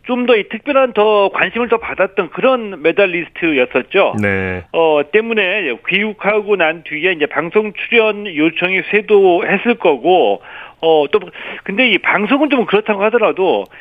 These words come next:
Speaker 1: 이 광고 출연도 다 고사를 했거든요.
Speaker 2: 예.
Speaker 1: 근데 이 광고는 사실 이 수입과 직결되기 때문에 이 광고 요청하는 거는,
Speaker 2: 예.
Speaker 1: 광고 요청을 고사하는 건 좀 쉽지 않은 결정이라고 보기도 하는데요.
Speaker 2: 네.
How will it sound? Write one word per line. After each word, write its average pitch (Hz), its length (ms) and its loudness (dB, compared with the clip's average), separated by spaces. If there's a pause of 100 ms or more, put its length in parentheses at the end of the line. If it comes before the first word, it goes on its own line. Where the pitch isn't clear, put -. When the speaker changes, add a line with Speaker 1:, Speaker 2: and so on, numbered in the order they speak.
(160)
Speaker 1:
이 165 100 -2
광고 262 920 2
출연도 233 560 0
다 170 240 -2
고사를 180 480 -2
했거든요. 117 600 -2
Speaker 2:
예. 71 80 -12 (380)
Speaker 1:
근데 185 220 2
이 - 20 2
광고는 208 800 0
사실 185 420 -2
이 185 240 0 (140)
수입과 226 640 0 (100)
직결되기 185 600 0
때문에 151 680 -2 (340)
이 160 40 2
광고 214 420 0
요청하는 233 460 0
거는, 208 460 0
Speaker 2:
예. 180 40 -6
Speaker 1:
광고 208 360 -2
요청을 226 260 2
고사하는 190 520 0
건 185 80 -4
좀 214 140 -4
쉽지 240 260 -2
않은 247 160 0
결정이라고 180 680 0
보기도 151 400 0
하는데요. 175 540 2
Speaker 2:
네. 92 320 -4